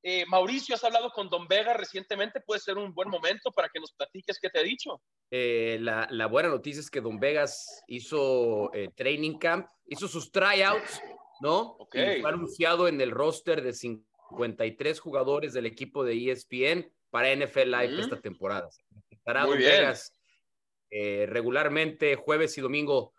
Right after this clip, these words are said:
Speaker 2: en N F L Live. Pero ya me pasó un pick para, para esta semana.
Speaker 1: Por
Speaker 2: Ese es el
Speaker 1: favor.
Speaker 2: pick especial de Don Vegas y tiene que ver con, eh, uno de los partidos de esta semana. Vean, atención, la siguiente línea.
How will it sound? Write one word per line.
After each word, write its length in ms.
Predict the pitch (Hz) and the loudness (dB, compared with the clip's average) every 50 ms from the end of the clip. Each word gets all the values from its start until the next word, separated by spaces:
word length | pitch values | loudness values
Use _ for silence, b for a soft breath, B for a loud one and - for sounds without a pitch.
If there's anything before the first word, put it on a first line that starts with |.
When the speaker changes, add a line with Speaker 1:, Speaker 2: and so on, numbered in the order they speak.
| _ _ | _ _
Speaker 2:
en 160 | - 120 123 139 | -8 -6 -4 -2
N 140 | 143 143 | -2 -2
F 320 | 135 131 - 143 135 135 135 | -2 -2 0 2 4 4 4
L 100 | 127 123 | 4 2
Live. 280 | 131 131 123 117 - _ _ | 2 0 0 -2 -4 _ _
Pero 160 | - 135 135 | 0 2 2
ya 140 | 131 170 208 | 4 4 4
me 120 | 240 233 | 2 2
pasó 340 | - 196 180 175 - 226 233 | 4 4 2 4 4 4 4
un 160 | 208 - - | 4 2 0
pick 320 | - 233 240 233 - - | 0 0 0 0 -2 -2
para, 420 | - 214 185 165 156 151 147 - - _ _ _ - - | 0 2 2 4 4 4 2 0 -2 _ _ _ -4 -2
para 420 | 139 143 139 139 135 135 135 147 | 0 2 2 2 2 2 2 2
esta 180 | 175 170 - 147 | 2 0 -2 -4
semana. 400 | - 160 135 120 104 87 76 71 - _ _ _ _ _ _ _ _ _ _ _ _ _ | -4 -4 -4 -2 -4 -6 -6 -10 -16 _ _ _ _ _ _ _ _ _ _ _ _ _
Speaker 1:
Por 120 | - 143 | 0 2
Speaker 2:
Ese 120 | - - 160 | 2 4 4
es 60 | 131 | 4
el 40 | 117 | 4
Speaker 1:
favor. 120 | 120 117 113 | 4 4 2
Speaker 2:
pick 100 | - 117 | 0 -2
especial 440 | - - 196 180 - 190 196 196 | -2 -2 -4 -2 2 2 2 4
de 80 | 190 180 | 4 4
Don 220 | 165 180 170 170 - | 4 2 2 2 0
Vegas 380 | 175 175 165 170 165 - - _ | -2 0 0 -4 -6 -6 -10 _
y 120 | - 139 135 | -16 -8 -4
tiene 240 | 147 170 175 165 | -2 0 0 0
que 120 | 165 160 139 | 0 0 0
ver 220 | 147 156 165 160 | 2 2 0 0
con, 360 | - 151 147 147 147 147 - - | 0 -2 -2 -2 -2 -6 -6 -2
eh, 80 | 127 | -2
uno 260 | 131 - - 160 175 170 | -2 0 0 0 0 0
de 60 | 143 | 0
los 140 | 139 127 - | 0 0 -2
partidos 400 | 147 123 101 - 156 156 143 139 | -2 -4 -2 -2 -4 -4 -4 -4
de 60 | 151 | -8
esta 120 | - 156 | -10 -10
semana. 560 | 127 127 123 120 123 131 143 160 160 - - _ _ _ _ _ | -10 -8 -4 -4 -2 -2 -2 -2 -4 -6 -12 _ _ _ _ _
Vean, 240 | - 180 214 233 233 | 2 2 4 4 4
atención, 560 | 226 175 190 180 160 - 170 185 196 196 190 - | 2 2 0 -2 -2 0 0 2 2 2 0 0
la 120 | 165 165 | -2 -2
siguiente 500 | 156 - 143 139 131 160 165 156 156 151 | -2 -2 -8 -6 -4 -2 -2 -2 -2 -4
línea. 360 | 127 127 123 107 90 76 - | -6 -4 -6 -8 -8 -12 -16